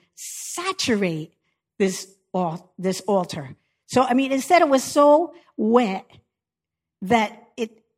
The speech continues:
the, the, uh, ditch that he built around the altar was filled with water.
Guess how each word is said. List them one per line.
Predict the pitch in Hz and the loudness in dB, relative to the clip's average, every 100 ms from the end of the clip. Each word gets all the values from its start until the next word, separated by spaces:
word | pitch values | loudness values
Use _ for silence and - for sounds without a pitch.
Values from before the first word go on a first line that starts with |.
| - - | -20 -6
the, | 208 180 - _ - | -4 -4 -8 _ -6
the, | 196 190 | -2 0
uh, | 185 175 180 - _ - | 0 -2 -6 -10 _ -6
ditch | 160 247 - - 247 - | 2 2 2 -6 -6 -2
that | 220 | -2
he | 208 214 | -2 -4
built | 233 233 240 - - | -2 -2 -4 -10 -12
around | 202 208 214 220 233 - - | -6 -4 -2 -4 -8 -12 -6
the | |
altar | 233 233 269 262 | -4 -4 -6 -8
was | 208 | -8
filled | 190 - 233 233 | -8 -6 -4 -4
with | 220 - | -8 -6
water. | 208 170 143 | -6 -6 -12